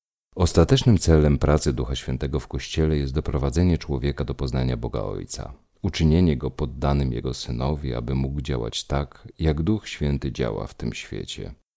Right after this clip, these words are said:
Urodzeni na nowo w Jezusie są po to, aby naśladować Mistrza,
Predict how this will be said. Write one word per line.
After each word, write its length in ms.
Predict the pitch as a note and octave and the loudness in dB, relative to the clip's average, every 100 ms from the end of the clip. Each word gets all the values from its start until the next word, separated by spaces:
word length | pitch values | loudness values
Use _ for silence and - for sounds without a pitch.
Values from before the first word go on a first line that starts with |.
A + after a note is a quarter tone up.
| _ _ | _ _
Urodzeni 520 | F#2+ F2+ E2 G#2 D3 A2 | 4 6 8 8 6 6
na 120 | C#2+ | 4
nowo 260 | D2+ G2+ | 2 2
w 60 | D#2 | 0
Jezusie 420 | C#2+ C#2+ G2+ E2 | -2 -2 -2 -4
są 240 | - C#2 C2+ | -2 -2 0
po 180 | F#2 | -2
to, 280 | A2 C#2 A1+ | -2 -4 -4
aby 160 | A#1+ C#2 | -4 -2
naśladować 680 | D#2+ - G2 G#2 G#2 G#2 E2 | -2 -2 -2 0 -2 -2 2
Mistrza, 800 | D2+ C2+ - - - - B1 | 2 0 -6 -10 -10 -12 -14